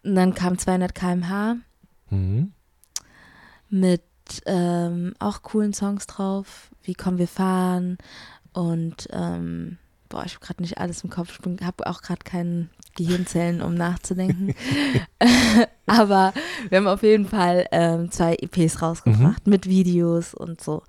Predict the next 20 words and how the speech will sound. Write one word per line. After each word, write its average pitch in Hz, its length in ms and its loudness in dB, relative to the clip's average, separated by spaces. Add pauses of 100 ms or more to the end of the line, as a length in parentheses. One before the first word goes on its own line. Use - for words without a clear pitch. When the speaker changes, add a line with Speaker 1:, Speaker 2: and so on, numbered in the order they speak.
Speaker 2:
Mhm. 104 380 4
Speaker 1:
Valium 190 600 6
war 170 140 -4
dabei, 170 340 -4
Valium 180 320 0
war - 180 -2
auch 185 40 0
Speaker 2:
Stimmt, 127 300 2
Speaker 1:
ein 95 60 -2
Song. 180 140 -4
Speaker 2:
ja. 85 120 -4 (560)
Speaker 1:
Ähm, 170 480 2 (1400)
ja. 208 320 4 (1300)
Und 180 280 0
dann, 180 560 2 (840)
das - 120 -8
war 185 100 2
so 175 80 0
zweitausendfünfzehn, 175 1040 -4
zweitausendsechzehn. 185 1200 -6